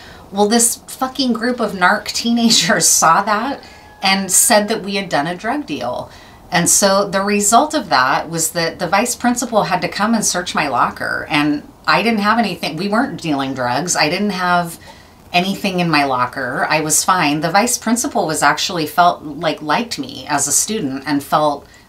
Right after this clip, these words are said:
badly. And he was like, "I'm so sorry I have to do this, Cindy, but I have to. I'm obligated. If somebody accuses a student of this, I'm required to investigate."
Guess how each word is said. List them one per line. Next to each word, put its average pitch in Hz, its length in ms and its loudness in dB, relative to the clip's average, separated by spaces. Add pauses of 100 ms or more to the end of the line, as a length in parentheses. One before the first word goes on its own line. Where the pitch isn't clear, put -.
badly. 165 480 2
And 143 120 -2
he 170 100 -6
was 156 160 -4
like, 160 160 -2
"I'm 202 140 0
so 202 240 -2
sorry 143 560 -2
I - 80 -2
have 156 240 -4
to 156 100 -6
do 165 140 -4
this, 170 180 -2
Cindy, 139 360 0
but 135 380 -4 (920)
I 180 140 4
have 175 360 -2
to. 147 180 -4
I'm 139 160 0
obligated. 139 600 -2
If 139 100 -2
somebody 160 400 0
accuses 165 580 -4
a 151 120 -4
student 165 380 0
of 135 120 -4
this, 135 240 -2
I'm 143 260 0
required 139 720 -6
to 143 180 -6
investigate." 127 840 -4